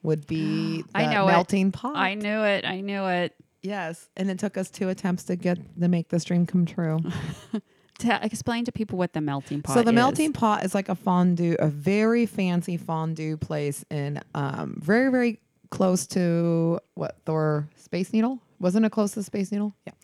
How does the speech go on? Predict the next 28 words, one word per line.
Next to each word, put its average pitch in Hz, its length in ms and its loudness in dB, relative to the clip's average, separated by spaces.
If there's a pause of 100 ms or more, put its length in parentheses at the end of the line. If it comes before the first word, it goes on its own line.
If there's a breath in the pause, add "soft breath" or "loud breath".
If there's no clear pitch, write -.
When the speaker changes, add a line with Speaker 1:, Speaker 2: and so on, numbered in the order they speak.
(360 loud breath)
Speaker 2:
In 185 80 -2
Speaker 1:
So 226 160 6
it, - 20 6
Speaker 2:
Seattle, 165 360 0
Speaker 1:
yeah, 190 160 4
Speaker 2:
yeah. 151 40 -2
Speaker 1:
so 180 160 2
it's 165 160 -2
downtown 202 720 4
Seattle. 127 680 -6 (600 soft breath)
It 202 280 4
is, 190 300 2
most 226 320 2
years 220 220 -4
it's 196 120 -8
voted 170 300 -2
the 160 60 -2
most 147 340 -6
romantic 185 600 -6
restaurant 143 680 -8 (380)
in 151 500 -2
Seattle. 131 600 -6 (520)
So 160 260 0
it's, 151 180 -4 (520)
it's - 160 -10
really, 190 360 0
really 185 200 0
nice. 147 560 -4